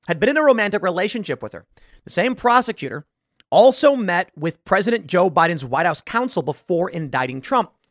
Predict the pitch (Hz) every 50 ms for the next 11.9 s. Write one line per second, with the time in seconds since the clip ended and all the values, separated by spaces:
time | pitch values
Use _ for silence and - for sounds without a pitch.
0 | _ _ _ - 117 113 151 151 160 170 180 165 131 143 139 147 180 180 185 175
1 | 131 - - 180 175 160 156 147 131 120 - 135 - - - - 214 226 160 101
2 | - - _ _ _ _ _ _ - - - - 196 220 285 311 302 302 277 269
3 | 269 226 240 277 277 208 208 175 185 226 233 - - - 302 302 220 131 - _
4 | _ _ _ _ _ _ _ _ _ - - 165 196 - 254 185 - 226 226 233
5 | 220 233 - - - - 160 - - 202 196 208 - 240 240 226 170 139 160 175
6 | 180 160 156 143 139 - - 160 196 202 - 220 214 208 165 165 - - 220 226
7 | 233 - - 156 156 190 226 233 - - 120 107 - _ _ _ _ _ _ _
8 | _ - - 143 131 117 240 247 - - - 262 269 269 269 247 214 - 208 202
9 | - - 202 190 185 170 151 180 170 139 - 175 180 196 160 120 - 160 170 170
10 | 165 156 127 151 160 190 - 185 156 - 165 147 - - 151 - 165 - - 156
11 | 143 - 147 - 139 - 147 127 120 139 - 226 214 147 - - -